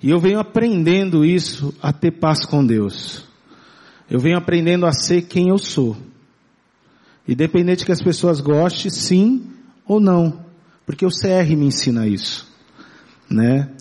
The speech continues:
E eu me coloco à disposição hoje pra poder aprender, né?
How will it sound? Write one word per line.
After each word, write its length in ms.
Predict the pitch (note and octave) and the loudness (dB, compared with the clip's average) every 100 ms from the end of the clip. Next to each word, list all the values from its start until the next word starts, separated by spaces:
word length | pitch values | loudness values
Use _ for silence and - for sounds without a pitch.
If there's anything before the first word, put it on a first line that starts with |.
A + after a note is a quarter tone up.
| - - _ _ - | -20 -20 _ _ -4
E 120 | A#2+ | 0
eu 60 | D#3+ | 2
me 100 | F#3 | 0
coloco 500 | F#3+ F#3 E3+ F#3+ F3+ | 2 2 2 0 -2
à 60 | F3 | -2
disposição 760 | G3 - G3+ F3+ F3 F#3 E3 | -2 -2 -2 -2 -2 0 2
hoje 320 | C#3+ E3+ C#3+ C3+ | 2 0 -2 -6
pra 180 | D3+ | -4
poder 300 | C#3 D3+ D3 | -2 0 0
aprender, 600 | D3+ D3+ D3+ B2 A2 F#2+ - - _ - | -2 -2 -4 -2 -4 -6 -12 -20 _ -10
né? 340 | A#2+ A#2+ B2 | -4 -2 -2